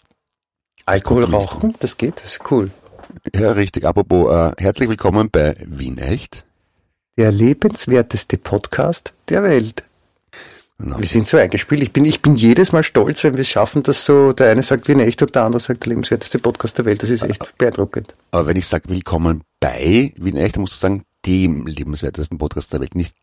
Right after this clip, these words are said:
Speaker 1: Ja,
Speaker 2: der.
Speaker 1: das, das haben wir schon geklärt. Ich, ich habe einen deutschen Pass, ich darf das ändern.
Speaker 2: Ah ja, stimmt,
Speaker 1: Das sind ja
Speaker 2: Entschuldigung.
Speaker 1: die, keine Änderung ohne Veränderung, wie ein berühmtes Schrift, äh, Schriftwort, ein Sprichwort sagt.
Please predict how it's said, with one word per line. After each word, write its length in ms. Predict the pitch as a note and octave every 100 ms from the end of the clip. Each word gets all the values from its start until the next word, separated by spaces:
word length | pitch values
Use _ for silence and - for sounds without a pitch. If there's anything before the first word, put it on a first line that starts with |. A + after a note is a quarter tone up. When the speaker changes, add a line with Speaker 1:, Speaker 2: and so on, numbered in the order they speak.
| -
Speaker 1:
Ja, 80 | C3
Speaker 2:
der. 80 |
Speaker 1:
das, 160 | A#2 - - -
das 160 | C#3+
haben 80 | C3+
wir 60 | C3
schon 140 | C3
geklärt. 280 | B2 A#2+ -
Ich, 220 | - -
ich 420 | - - D3 -
habe 260 | - B2+ -
einen 200 | A#2+ A#2
deutschen 260 | A#2 -
Pass, 180 | - G#2+
ich 120 | -
darf 260 | - G2 -
das 300 | - F#2 -
ändern. 500 | - G2 F#2 F2+ F#2+ _ -
Speaker 2:
Ah 80 | -
ja, 120 | D2 -
stimmt, 160 | D2
Speaker 1:
Das 40 | -
sind 120 | -
ja 100 | G#2
Speaker 2:
Entschuldigung. 120 | A#2 - - - - - _ _ -
Speaker 1:
die, 180 | G2+ G2+ _
keine 220 | - A2+ C3
Änderung 420 | A#2+ C3+ C#3+ D3
ohne 200 | B2+ C3
Veränderung, 540 | B2+ G#2 A#2 G2 B2+ G#2+
wie 120 | G2
ein 100 | G2
berühmtes 380 | G#2 F#2+ F#2+ F2+
Schrift, 380 | F2+ - - -
äh, 160 | F#2
Schriftwort, 580 | - A2+ - - F#2+ -
ein 120 | F2
Sprichwort 480 | - - A2 - -
sagt. 320 | - - -